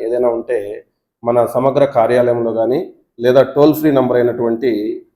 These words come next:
వన్ ఎయిట్ డబల్ జీరో ఎయిట్ టూ ఫైవ్ ఎయిట్ ఫైవ్ డబల్ నైన్ అనేటటువంటి నంబర్కి కానీ సంప్రదించి వివరాలటువంటి తెలుసుకోవాల్సినటువంటి అవసరం ఉంటుంది. దీనికి దరఖాస్తులు సమర్పించడానికి అవసరం ఉన్నటువంటి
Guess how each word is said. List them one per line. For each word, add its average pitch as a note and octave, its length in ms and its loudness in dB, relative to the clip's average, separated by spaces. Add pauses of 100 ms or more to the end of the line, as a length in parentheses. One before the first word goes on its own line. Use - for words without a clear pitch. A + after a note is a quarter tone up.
(180)
వన్ B2+ 320 2
ఎయిట్ C#3+ 300 0
డబల్ A#2 320 2
జీరో A#2+ 400 0 (220)
ఎయిట్ A#2+ 320 -4
టూ C3 200 -4
ఫైవ్ A2+ 280 0 (180)
ఎయిట్ B2 260 -4
ఫైవ్ C#3 340 -2 (300)
డబల్ A2 280 0
నైన్ G2+ 220 -4 (180)
అనేటటువంటి B2+ 540 -2
నంబర్కి A#2 440 -4
కానీ A2+ 460 -4 (120)
సంప్రదించి A#2+ 800 -8
వివరాలటువంటి A2+ 600 -4
తెలుసుకోవాల్సినటువంటి G#2 840 -12
అవసరం F#2 300 -8
ఉంటుంది. F2 320 -20 (640)
దీనికి D3 400 0 (800)
దరఖాస్తులు D3+ 440 4
సమర్పించడానికి A#2 960 -4
అవసరం A2+ 320 -2
ఉన్నటువంటి A2 840 -10